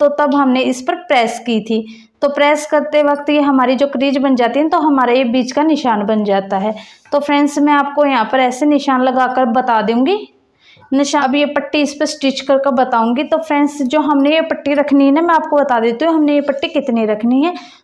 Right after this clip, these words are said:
तो friends, यहाँ पर मैंने ये पट्टी रखनी है साढ़े आठ इंच की, तो यहाँ पर हम साढ़े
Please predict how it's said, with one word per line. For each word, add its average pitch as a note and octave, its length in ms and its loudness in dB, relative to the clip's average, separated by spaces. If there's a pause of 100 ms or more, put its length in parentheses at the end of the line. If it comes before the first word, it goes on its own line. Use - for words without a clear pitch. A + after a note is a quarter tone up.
(100)
तो D#4 80 0
friends, D4+ 420 -2
यहाँ C#4+ 280 2
पर D4 120 4
मैंने C#4+ 280 2
ये C#4+ 100 4
पट्टी C#4 300 -2
रखनी B3+ 320 2
है E4 80 2
साढ़े C#4 360 0 (120)
आठ G#3 300 -2
इंच A3 240 -2
की, A3 220 -2 (320)
तो C#4+ 100 4
यहाँ C4+ 200 4
पर C#4+ 140 0
हम C#4+ 200 2
साढ़े C#4+ 320 0